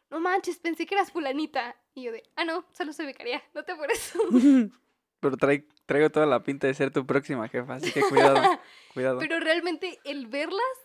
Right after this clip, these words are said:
Speaker 1: a diario y ver cómo, güey, se me hace súper inspirador.
Speaker 2: ¿En serio?
Speaker 1: Realmente no sé si quiero en el futuro tener de que un puesto muy importante en una empresa. Todavía lo sigo.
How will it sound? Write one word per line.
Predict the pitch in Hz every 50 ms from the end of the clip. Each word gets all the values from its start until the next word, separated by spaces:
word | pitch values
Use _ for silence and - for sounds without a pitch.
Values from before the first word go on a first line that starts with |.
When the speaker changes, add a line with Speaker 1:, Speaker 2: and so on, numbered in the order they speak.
| _ _ _ -
Speaker 1:
a | - 247 247
diario | 240 214 233 247 269 269 285 311 320 320 359 440 - _ _ _ _
y | - 269
ver | 294 285 302 302
cómo, | - - 339 311 320 330 320 294 262 247 - - _ _ _
güey, | 262 277 285 _ -
se | - - 320
me | 277 269
hace | 269 269 -
súper | 403 392 381 302 - 269 247 247 240 240 233 240 -
inspirador. | - 262 269 277 269 - _ - 294 262 240 220 226 226 226 226 _ _ _ _ _ _ -
Speaker 2:
¿En | - 139 135 -
serio? | - - 139 135 131 131 135 139 170
Speaker 1:
Realmente | 240 320 320 320 370 370 415 370 349 - 381
no | 370 359 359
sé | - 392 381
si | - 311 -
quiero | _ - 254 240 240 262 269 269 392 415 _ _ _ _ _ _ _ _
en | - 262 254 240
el | 247 254
futuro | - - 254 196 262 254 247 262 269
tener | 269 269 247 247 240 240
de | 262 269
que | - -
un | 254 233
puesto | - - 277 269 - -
muy | 269 254 254 262 269
importante | 277 277 247 247 - - 226 240 240
en | 262 240
una | 226 226 226
empresa. | 240 226 - 233 247 262 - 330 330 _ _
Todavía | - 294 294 294 294 269
lo | 269 311
sigo. | - - 262 226 240 254 240 254 269 262 262 247